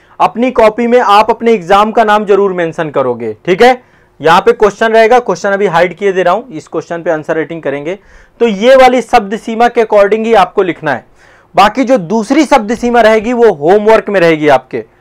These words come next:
ठीक है। ये सब होमवर्क में, क्लास में आप एक सौ पचास शब्द, घर पे आईएएस वाले दो सौ पचास शब्द, होमवर्क जरूर करना है। होमवर्क जरूर करना है। अब जो आरओ आरओ वाले बच्चे हैं, देखो, आरओ आरओ का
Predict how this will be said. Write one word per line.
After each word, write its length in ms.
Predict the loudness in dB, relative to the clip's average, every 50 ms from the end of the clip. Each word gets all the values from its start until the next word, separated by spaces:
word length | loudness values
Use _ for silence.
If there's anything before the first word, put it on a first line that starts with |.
| _ _ _ _ -6
ठीक 160 | -4 0 2
है। 80 | 2 2 0 -2 _ _ _ _ _ -4
ये 160 | 0 2 2 2
सब 240 | 2 2 0 0
होमवर्क 460 | 0 -4 -6 -4 -2 0 -2 -2 -2 -6
में, 200 | -10 -10 -10 -12 _ _ _ _ _ -4
क्लास 360 | 0 2 4 4 4 2 0 -2
में 260 | -2 -2 -2 -2 -2
आप 280 | -2 -2 -2 0 0 0
एक 160 | 0 0 -2
सौ 100 | -4 -6
पचास 420 | -6 -4 -2 0 0 0 0 0 -2
शब्द, 240 | -2 -2 -2 -4 -10
घर 240 | -8 -6 -6 -6 -6
पे 220 | -2 0 0 2 4
आईएएस 360 | 4 2 2 2 0 0 0
वाले 180 | 0 0 0 0
दो 120 | 0 -2 -4
सौ 120 | -4 -6
पचास 380 | -6 -4 -2 -2 -2 -2 -2 -6
शब्द, 200 | -10 -10 -10 -14 _ _ -20 -20 -20 _ _ -2
होमवर्क 540 | 2 4 4 4 4 4 4 4 4 4 2
जरूर 320 | 2 2 2 4 2 2 2
करना 300 | 0 0 0 2 0 0
है। 160 | -2 -2 -4 _ _ _ _ _ _ _ _ _ _ _ _ _ _ _ _ _ _ _ _ _ _ _ _ _ _ _ _ _ _ _ _ _
होमवर्क 720 | -2 0 2 2 2 2 4 4 4 4 2 0 -6 -8 -10 _ _ -20
जरूर 440 | -10 -2 0 0 2 2 0 0 0
करना 320 | 0 0 0 0 0 -4
है। 160 | -4 -6 -8 _ _ _ _ _ _ _ -6
अब 140 | -6 -4 0
जो 80 | 0
आरओ 480 | 2 2 4 4 4 4 4 4 4 4
आरओ 220 | 4 4 6 6
वाले 220 | 6 6 4 4 2
बच्चे 280 | 2 -2 -4 -4 -6
हैं, 80 | -4 -2
देखो, 240 | -4 -4 -2 -2 0
आरओ 380 | 2 2 4 4 4 4 4
आरओ 200 | 4 4 4 2
का 400 | 2 2 2 4 4 4 2 -2